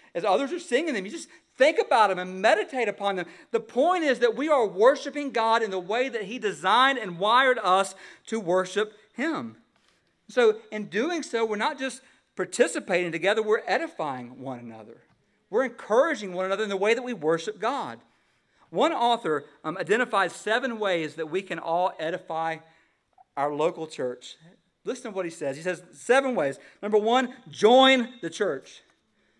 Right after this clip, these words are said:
Join the church. As we said last week, don't just date the church. Join the church. Number two, make your local church a priority. Make it a priority. Number three, I love this one. Try to make your pastor's job a joy.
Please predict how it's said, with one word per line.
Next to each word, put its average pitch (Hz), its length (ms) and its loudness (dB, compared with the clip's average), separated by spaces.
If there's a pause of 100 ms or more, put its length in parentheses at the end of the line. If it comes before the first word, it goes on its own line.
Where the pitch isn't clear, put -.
(160)
Join 240 380 2
the 269 80 -4
church. 277 200 -2
As 226 60 -12
we 220 80 -8
said 277 220 0
last 247 180 2
week, 214 120 -12
don't 285 200 2
just 226 280 -10
date 240 340 6
the 208 80 -4
church. 240 560 -2 (300)
Join 254 420 4
the 254 80 -2
church. 254 480 4 (260)
Number 254 220 0
two, 269 320 -4
make 208 400 4
your 262 240 4
local 262 400 4
church 240 380 6
a 185 80 0
priority. 233 920 -2 (840)
Make 269 160 0
it 359 60 -6
a 339 40 -6
priority. 269 760 -2 (380)
Number 262 220 0
three, 262 340 0
I 226 60 4
love 208 240 0
this 262 180 -6
one. 285 220 -6 (340)
Try 220 220 6
to 254 80 6
make 247 260 0
your 247 120 -4
pastor's 247 480 2
job 220 440 4
a 220 80 -4
joy. 196 500 -4